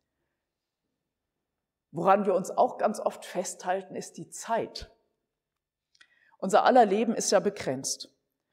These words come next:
Und ich denke, eines der wichtigsten Dinge ist es zu lernen,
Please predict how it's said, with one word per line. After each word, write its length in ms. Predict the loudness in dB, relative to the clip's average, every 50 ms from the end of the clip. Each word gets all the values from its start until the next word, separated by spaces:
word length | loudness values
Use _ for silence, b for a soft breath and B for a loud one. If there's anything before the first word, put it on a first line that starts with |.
| _ _ _ _ -8
Und 140 | -4 -4
ich 100 | -4 0
denke, 260 | 0 0 2 2 0 2
eines 360 | 2 2 2 0 -2 -2 -4
der 160 | -4 -2 -2
wichtigsten 560 | -4 -6 -6 -6 -8 -10 -10 -10 -12 -12 -8
Dinge 260 | -8 -6 -4 -4 -6
ist 260 | -6 -6 -8 -8 -10 -10
es 220 | -10 -8 -10 -10
zu 100 | -10 -8
lernen, 520 | -4 -2 0 0 0 0 0 -2 -4 -4